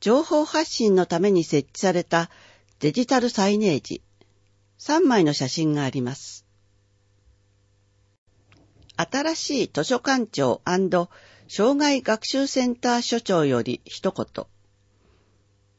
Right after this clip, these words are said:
清水館長、皆様が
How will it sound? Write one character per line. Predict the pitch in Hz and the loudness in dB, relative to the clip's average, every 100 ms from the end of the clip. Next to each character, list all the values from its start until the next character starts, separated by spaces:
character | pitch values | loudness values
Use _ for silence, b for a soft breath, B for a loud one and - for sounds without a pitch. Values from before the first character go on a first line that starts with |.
| _ _ _ _ _ | _ _ _ _ _
清 | - - 330 | -10 0 4
水 | 320 202 165 | 4 2 0
館 | 160 143 | -2 -2
長、 | - 104 104 - - _ _ _ _ _ - | -2 -4 -6 -8 -18 _ _ _ _ _ -2
皆 | 185 254 | -2 0
様 | 202 147 | 0 0
が | 127 123 | 0 -2